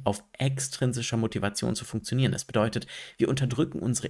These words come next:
intrinsische Motivation und damit unseren eigenen Willen. Das habe ich in der letzten Folge nochmal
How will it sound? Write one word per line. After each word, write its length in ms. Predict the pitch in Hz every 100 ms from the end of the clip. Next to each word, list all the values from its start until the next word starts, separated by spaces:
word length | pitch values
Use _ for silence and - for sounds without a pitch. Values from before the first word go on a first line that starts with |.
| -
intrinsische 680 | 123 120 - 135 135 135
Motivation 640 | 135 135 135 131 135 147 143
und 160 | 107
damit 280 | 98 117 123
unseren 320 | 120 113 123 -
eigenen 400 | 104 117 113 117
Willen. 200 | 139 135
Das 160 | 135
habe 120 | 98
ich 140 | 98 - - - -
in 60 |
der 80 | 107
letzten 400 | 104 104 - 98
Folge 380 | - 98 95 110
nochmal 540 | 101 101 101 95 92